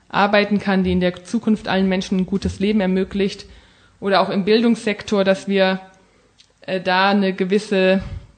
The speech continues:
Gerechtigkeit auch unter verschiedenen, äh, ökonomischen Hintergründen der Kinder schaffen können, dann, dann sind diese Schulden gut investiertes Geld für die Zukunft einer Generation und meiner Meinung nach auch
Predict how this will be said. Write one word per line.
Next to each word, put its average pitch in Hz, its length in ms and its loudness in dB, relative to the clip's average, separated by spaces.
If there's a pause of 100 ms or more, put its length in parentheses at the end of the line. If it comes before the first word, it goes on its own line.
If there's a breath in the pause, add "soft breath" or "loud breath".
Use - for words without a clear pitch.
(160)
Gerechtigkeit 196 800 0
auch 190 220 0 (600)
unter 196 260 2
verschiedenen, 196 520 0 (260)
äh, - 80 -10 (160)
ökonomischen 190 800 2 (180 loud breath)
Hintergründen 220 600 2
der 185 100 0
Kinder 190 340 0
schaffen 208 360 0
können, 202 340 2 (640 loud breath)
dann, 185 340 2 (480)
dann 190 360 2
sind 185 340 0 (560)
diese 185 260 -2
Schulden 185 400 2
gut 202 200 0
investiertes 180 720 0
Geld 185 240 2
für 185 140 -4
die 180 120 0
Zukunft 180 640 -2
einer 175 320 0
Generation 175 800 -2
und 170 240 -4 (440 loud breath)
meiner 175 240 0
Meinung 180 280 4
nach 175 240 2
auch - 240 -2